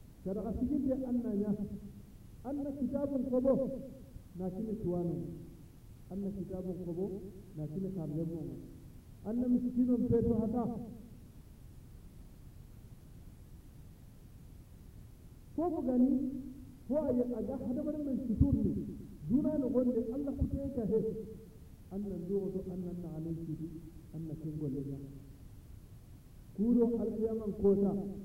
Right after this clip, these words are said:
igana nan kontin baganni ni. Anani an kamanta fo waran dukane, kebe ga kasuna an kisini, alqiyama yanga kateni. Aka,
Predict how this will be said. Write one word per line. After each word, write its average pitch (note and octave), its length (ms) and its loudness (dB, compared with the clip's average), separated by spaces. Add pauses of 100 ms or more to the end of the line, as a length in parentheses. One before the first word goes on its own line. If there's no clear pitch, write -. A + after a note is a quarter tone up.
(180)
igana F#3 340 0
nan B3+ 260 -2
kontin B3+ 360 6
baganni B3 380 4
ni. F#3 380 2 (1800)
Anani A#3 500 2
an B3 160 0
kamanta A3 380 -2
fo A3+ 80 2
waran G#3+ 340 2
dukane, F#3 460 4 (1040)
kebe A3+ 280 4
ga G#3+ 100 0
kasuna G3+ 340 -4 (100)
an G3+ 160 -2
kisini, F#3+ 500 0 (240)
alqiyama F#3+ 480 -2
yanga D3+ 320 -4
kateni. D3 380 -6 (4000)
Aka, G3 340 -2